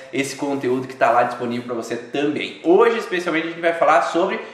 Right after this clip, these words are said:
o funil das emoções, né? O funil da ansiedade, especificamente. Então, quem tem aí ansiedade, me conta aí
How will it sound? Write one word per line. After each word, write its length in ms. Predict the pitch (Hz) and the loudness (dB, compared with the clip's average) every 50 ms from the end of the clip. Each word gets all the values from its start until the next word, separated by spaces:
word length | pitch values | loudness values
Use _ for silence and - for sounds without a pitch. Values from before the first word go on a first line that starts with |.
| - - - | -18 -8 -4
o 80 | 156 160 | -4 -4
funil 720 | - - - - 185 196 180 175 180 190 202 220 226 208 | -4 -8 -10 -8 -8 -6 -6 -6 -6 -6 -6 -6 -8 -4
das 380 | 175 185 180 190 185 160 156 | -2 0 0 0 0 0 0
emoções, 920 | 170 175 180 175 180 185 175 - - - - 127 127 131 123 117 113 104 101 | -2 -2 -2 -2 -4 -6 -6 -6 -10 -10 -6 -4 -2 -2 0 -2 -2 -2 -2
né? 160 | 107 117 135 | -2 0 2
O 120 | 147 160 156 | 2 0 0
funil 880 | - - - - 185 196 190 185 180 185 196 208 233 247 254 247 - - - - - - | -4 -8 -10 -8 -6 -6 -4 -4 -2 -2 -2 -2 -2 -2 -4 -4 -8 -12 -18 -20 -20 -10
da 120 | - 175 185 | -4 -2 -2
ansiedade, 920 | 196 196 - - - 202 185 196 - 135 135 147 160 160 156 143 135 131 | -2 -2 -6 -8 -4 0 0 0 2 4 4 6 6 6 4 2 0 -2
especificamente. 800 | - - 143 135 - 139 131 - 139 127 117 107 101 - - - - - - - - | -4 -6 -8 -8 -6 -8 -2 2 2 2 2 0 -4 -6 -8 -10 -16 -18 -20 -12 -4
Então, 440 | - 131 165 196 202 196 - - - - - - - _ _ _ _ _ _ _ _ _ _ _ _ _ _ _ _ _ _ _ _ - | 0 2 2 2 2 0 -4 -8 -14 -16 -20 -20 -20 _ _ _ _ _ _ _ _ _ _ _ _ _ _ _ _ _ _ _ _ -6
quem 240 | - 269 269 269 | -4 -4 -4 -4
tem 240 | 269 240 220 220 208 | -4 -2 -2 0 2
aí 180 | 196 190 190 190 | 2 2 2 2
ansiedade, 640 | 185 185 - - 185 160 139 135 135 127 123 123 | 0 -2 -2 0 0 2 4 4 4 4 4 2
me 120 | 131 131 - | 0 -2 0
conta 340 | - 196 208 220 208 202 | 0 0 0 2 2 4
aí 280 | 151 156 180 185 - | 4 4 4 2 0